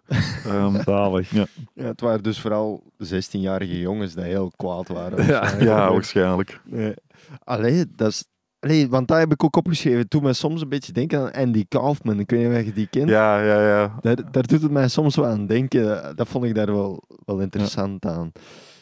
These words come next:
Speaker 3: Nu ja, de reden waarom ik u heb uitgenodigd is ook wel omdat je, eh, je doet eigenlijk een soort van,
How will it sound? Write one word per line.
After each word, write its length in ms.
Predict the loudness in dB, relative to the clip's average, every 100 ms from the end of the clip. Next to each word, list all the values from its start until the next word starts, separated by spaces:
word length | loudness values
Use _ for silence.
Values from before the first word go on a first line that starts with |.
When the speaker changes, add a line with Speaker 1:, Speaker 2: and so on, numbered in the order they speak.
| 2
Speaker 3:
Nu 180 | 4
ja, 200 | 4 2 -4 _
de 200 | -4 -2
reden 360 | 2 2 2
waarom 220 | 0 0 -2
ik 120 | 0
u 120 | 0
heb 160 | 0 -2
uitgenodigd 760 | -4 -6 -6 -4 -6 -8 -14 _ _ _ _ _ _ _ _ _
is 200 | -4 -2
ook 120 | -2
wel 100 | -4
omdat 320 | -6 -4 0 2
je, 500 | 2 2 0 -2 -8 -16
eh, 120 | -12 -10 -12 -10
je 200 | -8 -6
doet 160 | -6 -6
eigenlijk 300 | -4 -4 -4
een 80 |
soort 240 | -6 -6 -6
van, 520 | -6 -6 -6 -8 -10